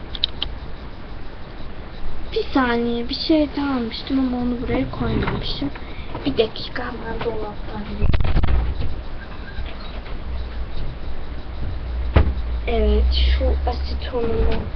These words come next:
aldım. Gülşah'ın asetonu bu.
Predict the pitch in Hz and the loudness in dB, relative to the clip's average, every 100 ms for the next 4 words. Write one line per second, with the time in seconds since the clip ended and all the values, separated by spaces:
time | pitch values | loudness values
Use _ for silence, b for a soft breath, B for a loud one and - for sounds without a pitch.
0 | - 202 190 190 - 202 - - - - | -2 0 2 4 6 6 6 6 6 4
1 | - - - - - - - - - - | 2 0 -2 -2 -6 -8 -10 -10 -10 -8
2 | - - - - - 240 226 - - 214 | -8 -8 -8 -10 -4 -4 -4 -4 -2 -2
3 | 226 220 269 - - - - - - - | -2 -4 -4 -6 -10 -10 -12 -10 -10 -8
4 | 240 - - - - 208 202 240 254 | -8 -6 -6 -6 -6 -6 -6 -6 -6